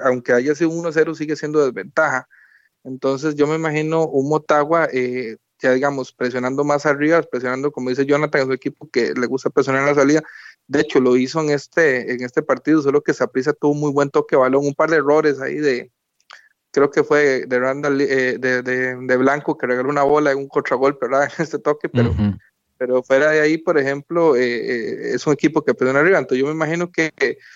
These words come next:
Speaker 1: recordemos que en Centroamérica todavía somos, eh, nuestros jugadores son todavía muy emotivos y todavía las gradas, eh, eh, influyen y todavía el ambiente de, el ser local y toda la cuestión. Entonces eso muy posiblemente va a inyectar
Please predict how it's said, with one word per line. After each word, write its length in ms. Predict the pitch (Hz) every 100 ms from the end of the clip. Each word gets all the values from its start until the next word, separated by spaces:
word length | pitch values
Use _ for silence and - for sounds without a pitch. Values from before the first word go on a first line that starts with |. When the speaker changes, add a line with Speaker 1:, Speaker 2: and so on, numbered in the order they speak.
| _
Speaker 1:
recordemos 400 | - 127 143 196
que 120 | 202 202
en 60 |
Centroamérica 600 | 160 143 131 139 180 190
todavía 680 | 190 127 123 120 147 180 185 - _ _
somos, 540 | - 135 151 180 - -
eh, 300 | 123 120 - - - _
nuestros 240 | 135 127 143
jugadores 260 | 127 135
son 140 | 151 170
todavía 260 | 170 165
muy 180 | 165 165
emotivos 580 | 170 156 - 175 143 127
y 60 | 123
todavía 400 | 127 123 139 156
las 220 | 156 127
gradas, 600 | 135 147 160 147 - -
eh, 120 | 127 120 110 120
eh, 200 | 139 123 120
influyen 720 | 127 123 160 165 139 131 131
y 40 |
todavía 360 | - 123 135 147
el 100 | 143
ambiente 480 | 139 151 156 151
de, 300 | 135 127 131 - - - -
el 100 | 123
ser 140 | 143
local 500 | 147 135 151 151 131
y 60 | 135
toda 160 | 139
la 80 | 147
cuestión. 360 | - - 151 151
Entonces 420 | 127 127 139 147
eso 300 | 143 160 151
muy 120 | 135 139
posiblemente 600 | 151 147 147 147 139 147
va 120 | 139
a 40 |
inyectar 500 | 143 143 135 147 147